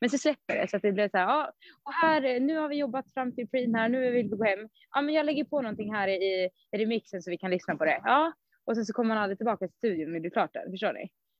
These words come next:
Det var la, la på oss lite grejer, liksom. Men hon är ju queen, liksom, och det, vi behöver ju någon sån. Eh, jag ger den en t-, en tvåa av en femma för, ja, eh, hon,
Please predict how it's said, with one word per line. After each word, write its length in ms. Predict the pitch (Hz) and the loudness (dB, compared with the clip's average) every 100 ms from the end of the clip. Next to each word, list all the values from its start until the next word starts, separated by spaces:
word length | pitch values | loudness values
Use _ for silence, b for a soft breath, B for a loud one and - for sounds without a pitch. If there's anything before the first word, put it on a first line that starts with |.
| _ - | _ -6
Det 60 | 202 | 0
var 140 | 202 | 2
la, 120 | 185 | 2
la 240 | 202 220 202 | -2 -2 -2
på 160 | 233 | 0
oss 160 | 190 185 | 0 0
lite 220 | 185 180 | -4 -2
grejer, 280 | 180 185 170 | 0 0 0
liksom. 380 | - - - 247 | -6 -12 -4 -2
Men 340 | 285 269 277 - b b - | 0 0 -2 -6 b b -4
hon 200 | 285 294 | 0 2
är 440 | 302 294 269 240 | 2 2 2 2
ju 80 | 220 | 0
queen, 420 | - 330 294 151 | -2 -2 0 -2
liksom, 300 | 170 180 196 | -6 -8 -6
och 60 | 190 | -2
det, 280 | 196 247 247 | 4 4 4
vi 200 | 185 208 | 0 -2
behöver 300 | 233 269 226 | 2 2 2
ju 60 | |
någon 220 | 208 226 202 | 0 -2 -4
sån. 340 | 196 180 175 _ - | -8 -10 -16 _ 0
Eh, 240 | 196 196 | 4 6
jag 380 | 196 - 190 240 | 4 2 4 6
ger 100 | 262 | 6
den 120 | 226 | 4
en 140 | 202 | 2
t-, 300 | 190 - - | -4 -12 -8
en 80 | 214 | -6
tvåa 340 | 202 240 226 226 | 2 4 6 6
av 80 | |
en 120 | 196 185 | 2 -2
femma 360 | 190 208 185 - | -2 0 -2 0
för, 240 | 180 180 _ _ _ _ - - | -2 -2 _ _ _ _ -16 -4
ja, 240 | 285 285 285 _ _ _ _ - - | -2 -2 -4 _ _ _ _ -10 -4
eh, 640 | 104 147 156 226 254 240 208 | -2 -2 -2 -2 -4 -6 -4
hon, 340 | 233 254 240 | 2 4 6